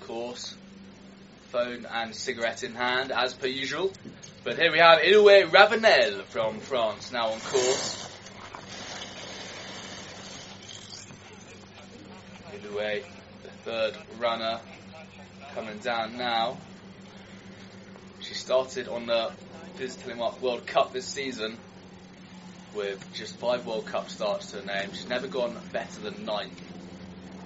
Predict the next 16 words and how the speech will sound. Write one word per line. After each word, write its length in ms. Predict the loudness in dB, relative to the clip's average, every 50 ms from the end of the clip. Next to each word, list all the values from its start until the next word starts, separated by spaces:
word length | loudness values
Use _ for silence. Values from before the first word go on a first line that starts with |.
| -14 -14 -14 -12
in 100 | -12 -10
the 60 | -6
World 280 | -4 -4 -4 -4 -4 -6
Cup 240 | -6 -6 -6 -6 -6
Classic. 560 | -4 -4 -4 -4 -4 -6 -8 -8 -10 -8 -8 -8
Let's 140 | -8 -8
see 100 | -8 -8
what 140 | -6 -6 -6
she 160 | -6 -6 -8
can 120 | -8 -10 -8
do 260 | -6 -4 -4 -4 -4
today. 500 | -6 -6 -4 -2 -2 0 0 -2 -4 -6 -8 -10 -12 -12 -12 -12 -12 -12 -12 -12 -10 -10 -10 -10 -10 -10 -10 -10 -10 -10 -10 -10 -12 -12 -12 -12 -10 -10 -10 -10 -10 -10 -10 -10 -10 -12 -12 -12 -12 -12 -10 -10 -10 -10 -10 -10 -10 -10 -12 -10 -10 -10
Iloué 240 | -8 -6 -6 -4
Ravenel 480 | -2 -2 -2 -2 -2 -4 -2 -2 -2 -2
from 200 | -2 -6 -8 -6
France. 580 | -4 -2 0 0 0 -2 -4 -6 -8 -8 -8